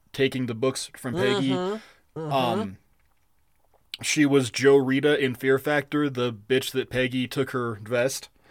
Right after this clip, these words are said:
Speaker 1: and then
Speaker 2: Okay.
Speaker 1: she usurped Peggy. Um, and then she was, um, Mary Ellen in Peggy's Gone to Pots.
Speaker 2: Okay, so yeah,
Speaker 1: The
Speaker 2: I
Speaker 1: woman
Speaker 2: knew
Speaker 1: that
Speaker 2: she'd been
Speaker 1: conned
Speaker 2: around
Speaker 1: her
Speaker 2: for a
Speaker 1: into
Speaker 2: while.
Speaker 1: joining. She's been around quite a bit, yeah, but she's been around a lot at this point.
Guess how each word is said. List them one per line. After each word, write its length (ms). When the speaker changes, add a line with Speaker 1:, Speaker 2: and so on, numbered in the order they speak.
Speaker 1:
and 140
then 120
Speaker 2:
Okay. 220
Speaker 1:
she 280
usurped 520
Peggy. 380
Um, 380
and 140
then 240
she 400
was, 720
um, 520
Mary 340
Ellen 260
in 160
Peggy's 360
Gone 200
to 60
Pots. 480
Speaker 2:
Okay, 380
so 160
yeah, 140
Speaker 1:
The 60
Speaker 2:
I 20
Speaker 1:
woman 180
Speaker 2:
knew 100
Speaker 1:
that 140
Speaker 2:
she'd 160
been 100
Speaker 1:
conned 200
Speaker 2:
around 60
Speaker 1:
her 160
Speaker 2:
for 0
a 60
Speaker 1:
into 240
Speaker 2:
while. 80
Speaker 1:
joining. 520
She's 240
been 160
around 400
quite 200
a 60
bit, 220
yeah, 120
but 140
she's 240
been 160
around 200
a 40
lot 340
at 140
this 160
point. 340